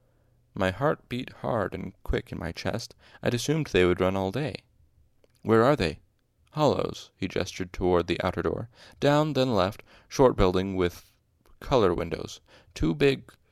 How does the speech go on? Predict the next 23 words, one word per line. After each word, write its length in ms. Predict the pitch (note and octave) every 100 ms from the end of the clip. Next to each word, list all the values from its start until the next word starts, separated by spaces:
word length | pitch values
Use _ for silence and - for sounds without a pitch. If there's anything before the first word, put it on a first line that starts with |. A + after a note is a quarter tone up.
| _ _ _ _ _ _
trees 360 | - C3+ A2 -
out 160 | - -
front." 300 | - - - - _ _ _ _ _ _ _ _ -
He 240 | G2 G2
paused. 420 | F2 E2+ - - - _
"Maple? 440 | - A2 B2 G3 G#3+ _ _ _ _ _
Is 240 | A2+ A2+ G#2+
that 140 | B2+
the 80 | A#2+
word 180 | B2 -
for 180 | B2
a 40 | A2+
tree?" 280 | - C#3+ E3 _ _ _ -
I 80 |
nodded, 420 | A2+ A#2 F#2+ - - - - - -
hurried 260 | C3+ C3 B2+
outside, 480 | A2 - F2+ E2 - - _ -
and 360 | G2 F#2 F2+ -
started 500 | - G#2+ G#2+ - -
pelting 460 | B2+ A2+ - F2
down 220 | E2+ D#2
the 100 | -
road. 240 | D#2+ -